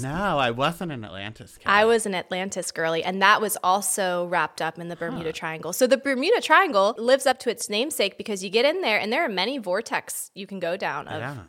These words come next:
Speaker 2: rabbit holes and hyperfocus.
Speaker 1: Is there a Magic Treehouse Bermuda Triangle book?
Speaker 2: Probably. It's gonna have an alliteration, I'll tell
Speaker 1: Oh,
Speaker 2: you that.
Speaker 1: yeah. <laughs> Greek mythology. This is what made me rethink my
Speaker 2: Oh.
Speaker 1: theory.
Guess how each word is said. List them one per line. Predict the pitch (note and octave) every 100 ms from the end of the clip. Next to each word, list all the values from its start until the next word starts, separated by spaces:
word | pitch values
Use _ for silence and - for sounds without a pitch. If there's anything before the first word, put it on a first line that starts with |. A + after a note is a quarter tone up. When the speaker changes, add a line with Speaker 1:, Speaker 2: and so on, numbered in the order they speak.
| _ -
Speaker 2:
rabbit | E3 F#3+ F#3
holes | F3 D#3+
and | D#3
hyperfocus. | E3 D#3+ E3+ E3+ F#3+ - - - -
Speaker 1:
Is | D#3+
there | G3 G3+
a |
Magic | G3 F3+ F#3
Treehouse | - D#3 F3+ A3+ -
Bermuda | G3+ F#3+ F#3+ F#3
Triangle | F#3 F#3 G3
book? | A#3 A#3+ B3
Speaker 2:
Probably. | D#3+ G3 C4 - - A3 _ -
It's | G#3
gonna | A3+ B3
have | A#3 A3+
an |
alliteration, | A3 A3 G#3+ G3 G#3+ - D#3+
I'll | D#3
tell | C3+ C3
Speaker 1:
Oh, |
Speaker 2:
you | F3+
that. | E3+ C#3 G2+
Speaker 1:
yeah. | G#2 F#2 D#2+ - _ _ - -
<laughs> | G3 G#3 D#4 E4+ - -
Greek | D3 E3+ F3
mythology. | F#3+ F3+ C3+ B2+ B2 B2+ A2+
This | A#2+ E3 G3 F#3+ -
is | C3+
what | C3+ B2+
made | B2 A#2+
me | A#2
rethink | A#2 A2+ B2 A2+ -
my | A2+ G#2 G#2 F#2
Speaker 2:
Oh. | F#2+ -
Speaker 1:
theory. | - - A#2+ G#2 F#2+ F#2 F2+ D2